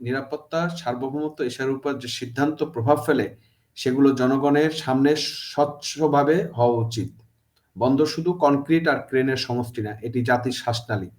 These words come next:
যেখানে ঝুঁকি মানেই পুরো রাষ্ট্র ঝুঁকিতে। আর যারা চুক্তি করছেন, তারা সাময়িক, কিন্তু বন্দরের গুরুত্ব চিরস্থায়ী। তাই প্রশ্নটা খুব পরিষ্কার, কৌশলগত সম্পদ ইজারা কি দেশের ভবিষ্যৎ, নাকি অনিশ্চয়তার পথে এক গভীর ধাক্কা?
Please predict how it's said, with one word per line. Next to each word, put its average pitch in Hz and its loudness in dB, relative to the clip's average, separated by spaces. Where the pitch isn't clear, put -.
যেখানে 165 4
ঝুঁকি 175 4
মানেই 156 6
পুরো 160 4
রাষ্ট্র 123 0
ঝুঁকিতে। 110 -8
আর 139 4
যারা 156 8
চুক্তি 175 -2
করছেন, 185 0
তারা 139 0
সাময়িক, 160 2
কিন্তু 127 -2
বন্দরের 135 2
গুরুত্ব 131 -2
চিরস্থায়ী। 117 -4
তাই 110 -4
প্রশ্নটা 139 -2
খুব 139 -8
পরিষ্কার, 165 2
কৌশলগত 131 0
সম্পদ 123 -2
ইজারা 135 2
কি 135 -4
দেশের 113 -2
ভবিষ্যৎ, 151 0
নাকি 117 2
অনিশ্চয়তার 156 4
পথে 143 2
এক 117 2
গভীর 120 4
ধাক্কা? - -10